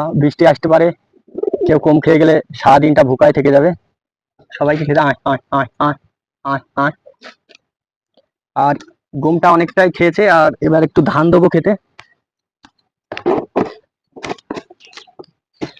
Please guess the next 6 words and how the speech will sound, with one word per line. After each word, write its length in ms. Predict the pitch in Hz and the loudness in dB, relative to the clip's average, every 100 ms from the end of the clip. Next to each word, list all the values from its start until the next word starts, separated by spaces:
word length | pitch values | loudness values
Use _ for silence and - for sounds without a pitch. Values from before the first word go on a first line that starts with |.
| _ _ - | _ _ -4
তারপরে 340 | 156 165 185 | -2 0 0
লাস্টে 420 | 160 160 - 220 220 - - - | 0 0 0 -2 -2 -8 -12 -6
বন্ধুরা 200 | 180 190 | -2 0
গ্রিট 300 | 165 156 190 | 0 2 2
দিয়ে 180 | 165 180 | 2 2
দেবো, 240 | 170 202 | 4 2